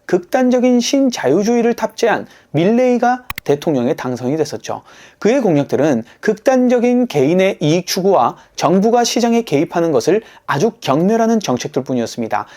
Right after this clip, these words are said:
당시만 해도 아르헨티나의 기존의 거대 정당들이 의회를 장악하고 있는 상태에서 현실적으로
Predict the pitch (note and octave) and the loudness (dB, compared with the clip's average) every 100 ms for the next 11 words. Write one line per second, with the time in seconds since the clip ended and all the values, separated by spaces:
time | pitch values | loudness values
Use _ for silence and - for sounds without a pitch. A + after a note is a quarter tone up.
0 | - - D3 E3 A#3+ C#4 F3+ D3 E3 A2 | -20 -4 0 2 2 0 2 2 2 -2
1 | - - A#3+ C#4 D4+ C#4+ C#4+ C4+ C4 C4 | -8 -4 0 2 2 0 0 2 2 0
2 | B3 D#3 A#3 A#3+ - C3 G3 G#3+ F#3+ F#3+ | -2 0 0 0 0 0 2 2 2 2
3 | F#3+ G3 D3+ - - G3 B3+ C4 B3 D#3+ | 2 0 -2 -6 -2 0 2 0 0 -2
4 | F#3+ G#3+ G#3+ G#3 F#3+ E3 D3 A#2 D3+ D3 | -2 0 0 0 -2 -2 0 0 0 -2
5 | A#2+ - - - F4 E4+ E4 E4+ C#4 C#4+ | -4 -12 -12 -2 2 2 2 0 2 2
6 | D4 | 0